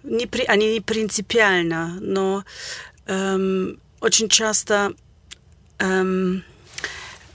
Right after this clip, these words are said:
взгляд на действительности другое, да? Эм, как-, какой, э,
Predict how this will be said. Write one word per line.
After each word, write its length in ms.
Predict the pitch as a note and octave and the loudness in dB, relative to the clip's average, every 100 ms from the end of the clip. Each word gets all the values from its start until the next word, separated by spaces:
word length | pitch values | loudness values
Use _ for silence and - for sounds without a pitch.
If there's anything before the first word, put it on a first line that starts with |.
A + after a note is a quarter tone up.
| - | -2
взгляд 540 | G3 F#3 A3 A3 A3 | 0 4 4 4 2
на 220 | G3 F#3+ F#3 | -2 -2 -2
действительности 1300 | F#3+ - - B3+ - G#3 F3+ E3+ - F3 E3 E3+ E3+ _ C4 | -2 -2 -4 -6 -4 0 0 -2 -4 -4 -2 -4 -8 _ -12
другое, 760 | F#3 G3+ F#3+ G3 F#3 D3+ D3+ - - | -6 -2 0 2 2 0 -4 -12 -10
да? 300 | E3+ G#3+ D4 - - - - - | -4 -4 -6 -14 -20 -20 -20 -4
Эм, 540 | F#3+ F#3+ F#3+ F#3+ F#3 - - | 0 2 2 2 0 -4 -6
как-, 220 | - A3 - - | -2 -2 -2 0
какой, 440 | A3+ - C#4+ D4 - - _ | 0 0 -2 -4 -8 -20 _
э, 220 | - G3+ | -6 -4